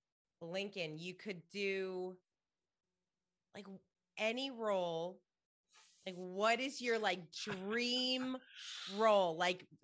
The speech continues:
Speaker 1: something in the past that you wish, oh, that you thought, "Oh my gosh, I would have rocked this," or maybe something just kind of, like, in general, a movie or role or someone that you've wanted to work with. What's, like, a dream for you?
Speaker 2: Ooh, I,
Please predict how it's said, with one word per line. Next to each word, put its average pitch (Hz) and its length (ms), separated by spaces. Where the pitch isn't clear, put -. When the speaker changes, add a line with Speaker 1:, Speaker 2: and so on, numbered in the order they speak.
Speaker 1:
something 220 280
in 202 80
the 180 60
past 262 400
that 220 140
you 226 140
wish, 226 360
oh, 214 180
that 190 180
you 196 60
thought, 196 340
"Oh 214 100
my 208 160
gosh, 190 220
I 190 100
would 202 160
have 180 140
rocked 202 520
this," 202 280
or 202 160
maybe 202 280
something 196 540
just 185 240
kind 180 180
of, 165 80
like, 170 200
in 180 160
general, 165 540
a 160 100
movie 160 360
or 156 60
role 156 220
or 147 160
someone 170 320
that 147 100
you've 151 120
wanted 156 220
to 151 80
work 143 260
with. 135 140
What's, 165 160
like, 196 120
a 190 60
dream 147 640
for 135 120
you? 117 260
Speaker 2:
Ooh, 110 580
I, 143 180